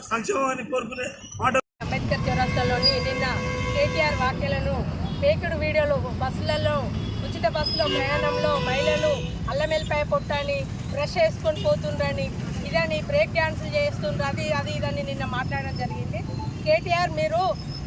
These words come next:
Speaker 2: పది సంవత్సరాలు ప్రభు-, ప్రభుత్వంలో ఉన్నా కూడా మీరు మహిళల కోసం ఏం చేయలేదు. ఇవాళ తొమ్మిదో తారీఖు నాడు, ఆ డిసెంబర్ తొమ్మిది నాడు ఏదైతే గవర్నమెంట్ ఏర్పడ్డాక తొలి సంతకమే సోనియా గాంధీ మేరకు ఉచిత బస్సు మహిళల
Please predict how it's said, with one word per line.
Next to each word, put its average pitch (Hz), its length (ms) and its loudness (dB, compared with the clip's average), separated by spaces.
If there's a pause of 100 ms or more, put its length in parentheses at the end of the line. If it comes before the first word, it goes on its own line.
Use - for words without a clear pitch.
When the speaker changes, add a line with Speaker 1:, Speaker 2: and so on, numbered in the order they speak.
(260)
Speaker 2:
పది 320 260 -2
సంవత్సరాలు 359 580 0 (220)
ప్రభు-, 294 420 0
ప్రభుత్వంలో 330 540 -2 (120)
ఉన్నా 320 180 -2 (120)
కూడా 320 160 0 (140)
మీరు 302 200 -4 (100)
మహిళల 311 280 0 (100)
కోసం 330 220 -4 (140)
ఏం 370 80 -2 (120)
చేయలేదు. 320 440 -2 (420)
ఇవాళ 370 260 4 (720)
తొమ్మిదో 330 300 2 (120)
తారీఖు 359 320 -2
నాడు, 339 220 0 (100)
ఆ - 20 -2 (100)
డిసెంబర్ 359 460 0
తొమ్మిది 339 260 -4
నాడు 339 200 0 (100)
ఏదైతే 339 320 0 (100)
గవర్నమెంట్ 320 520 -2
ఏర్పడ్డాక 320 520 -2 (420)
తొలి 311 220 -4
సంతకమే 339 480 0 (400)
సోనియా 370 420 4
గాంధీ 359 280 0
మేరకు 359 300 -2 (420)
ఉచిత 370 220 -2 (100)
బస్సు 359 220 -2 (100)
మహిళల 349 280 0